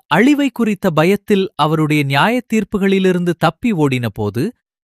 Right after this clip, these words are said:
அவர்களுடைய மீறுதல் குணப்படுத்தப்படவில்லை. தங்கள் கூடாரங்களுக்கு அந்த இரவிலே திகிலோடு திரும்பி வந்தார்களே ஒழிய,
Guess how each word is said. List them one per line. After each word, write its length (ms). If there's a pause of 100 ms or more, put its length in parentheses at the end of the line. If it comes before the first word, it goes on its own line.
அவர்களுடைய 580
மீறுதல் 580 (180)
குணப்படுத்தப்படவில்லை. 1080 (880)
தங்கள் 320
கூடாரங்களுக்கு 880 (220)
அந்த 280
இரவிலே 560 (220)
திகிலோடு 640
திரும்பி 320
வந்தார்களே 640
ஒழிய, 320